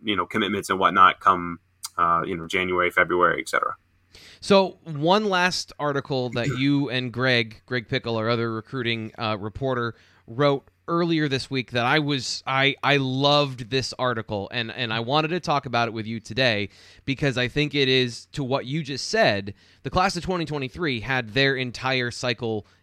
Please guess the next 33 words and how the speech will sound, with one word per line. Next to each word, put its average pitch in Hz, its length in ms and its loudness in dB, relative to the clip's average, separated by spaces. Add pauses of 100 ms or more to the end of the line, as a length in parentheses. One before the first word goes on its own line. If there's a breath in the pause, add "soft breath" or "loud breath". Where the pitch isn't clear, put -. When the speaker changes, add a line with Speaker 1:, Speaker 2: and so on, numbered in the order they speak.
Speaker 2:
disrupted 135 540 -4
by 107 140 -6
covid. 104 440 -6 (500 soft breath)
Twenty-two 233 460 -2
did 170 260 4
as 131 260 -4
well 117 400 -4
for, 139 280 -6
in, 151 180 -6
in 139 300 -8
a 135 80 -4
lot 135 220 4
of 135 60 0
ways, 131 260 0
on 175 280 2
field, 127 260 0
maybe 127 320 0
more 117 220 -2
so 113 240 -2
than 107 340 -4
in 110 140 -6
the 104 80 -4
recruiting 110 480 -6
visits 120 440 -6
and 107 120 -6
getting 113 240 -4
to 113 100 -10
know 113 340 -2
staffs 113 440 -4
and 104 100 -10
things 110 180 -10
like 104 140 -10
that. 127 240 2